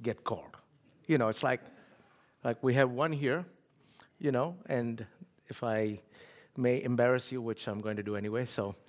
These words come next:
Viraj is my youngest. When we call him, he's got, um, a couple of quick responses. "One sec.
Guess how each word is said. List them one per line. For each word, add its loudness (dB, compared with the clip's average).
Viraj 4
is -12
my 2
youngest. 0
When -4
we 2
call 6
him, -2
he's -16
got, 4
um, -2
a -20
couple 2
of 0
quick 0
responses. 0
"One 2
sec. 0